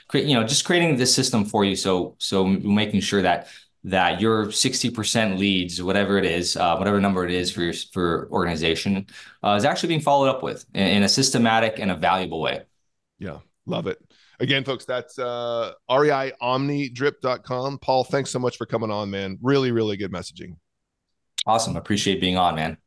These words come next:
Speaker 2: All right. Talk soon. Kevin, was that good or what, man?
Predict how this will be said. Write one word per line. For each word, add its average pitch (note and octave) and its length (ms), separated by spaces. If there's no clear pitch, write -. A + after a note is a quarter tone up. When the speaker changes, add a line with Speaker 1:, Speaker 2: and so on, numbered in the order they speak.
Speaker 2:
All A2+ 80
right. F#2+ 160
Talk - 200
soon. G2 220
Kevin, F3 220
was E3 120
that G3+ 120
good D3+ 140
or C3 60
what, G#2+ 180
man? G2+ 220